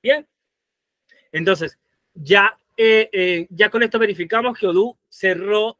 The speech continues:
el cálculo de adelanto. Entonces, eso no quiere decir que al traer información de, de nómina adelanto yo no pueda colocarle información adicional. Yo puedo colocarle aquí al empleado alguna bonificación. Voy a pro-,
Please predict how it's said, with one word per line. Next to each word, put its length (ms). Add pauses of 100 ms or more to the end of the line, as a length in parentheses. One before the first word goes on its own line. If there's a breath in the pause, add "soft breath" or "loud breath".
el 360
cálculo 640
de 320
adelanto. 540
Entonces, 260 (200 soft breath)
eso 200
no 120
quiere 180
decir 340
que 160 (120)
al 200
traer 260
información 680
de, 260
de 160
nómina 280
adelanto 300
yo 80
no 100
pueda 260 (220)
colocarle 680 (1400)
información 840 (300 soft breath)
adicional. 680 (280)
Yo 160
puedo 180
colocarle 540
aquí 260
al 160
empleado 560
alguna 340
bonificación. 840
Voy 120
a 20
pro-, 240